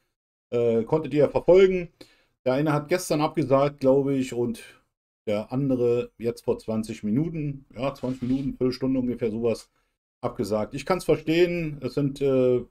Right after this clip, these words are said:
ich hab, kenn nur den einen Grund und ich kann's nachvollziehen, gar keine Frage, und dementsprechend habe ich doch größten Respekt vor. Es ist aber für uns halt immer wieder schwierig, sage ich jetzt mal, so eine Sendung lange im Voraus zu planen. Deswegen ist es auch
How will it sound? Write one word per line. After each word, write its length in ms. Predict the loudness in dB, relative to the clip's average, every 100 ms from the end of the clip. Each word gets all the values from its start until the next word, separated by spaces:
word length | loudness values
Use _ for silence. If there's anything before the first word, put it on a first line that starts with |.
| _
ich 160 | -6 -4
hab, 180 | -4 0
kenn 180 | 2
nur 140 | 4 4
den 140 | 4
einen 300 | 0 -2 -2
Grund 460 | 4 4 4 0 -10 _ _ _ _ 0
und 400 | 4 4 4 -2
ich 160 | -6 -2
kann's 260 | 0 2
nachvollziehen, 680 | 2 2 2 -2 0 0 0
gar 120 | 0
keine 260 | 0 0 0
Frage, 640 | -2 -2 0 4 4 2
und 220 | -2 -4
dementsprechend 680 | -2 -2 -4 -6 -6 -4 -4
habe 120 | -4
ich 80 | -2
doch 220 | -2 -2 -6 _
größten 400 | -2 -2 -4 -6
Respekt 400 | -6 -4 -6 -2
vor. 320 | 0 0 0 -10 _ _ _ _ -6
Es 100 | -2
ist 60 | 0
aber 220 | 0 2
für 100 | 2
uns 220 | 0 2
halt 140 | 2 2
immer 180 | 2
wieder 200 | 2 2
schwierig, 500 | 0 -4 -2 0 0
sage 240 | -2 -4 -4
ich 80 | -4
jetzt 220 | -4 -4
mal, 200 | -4 -4
so 80 | -2
eine 120 | -4
Sendung 520 | -2 -2 0 -2 -4 _ _ _ _ _
lange 260 | -2 2 2
im 120 | 2
Voraus 440 | 4 4 4 0
zu 120 | -4
planen. 540 | -8 -6 -4 -4 -2 -2
Deswegen 500 | -4 -4 -6 -4 -6
ist 140 | -8
es 120 | -8
auch 260 | -4 -4 -4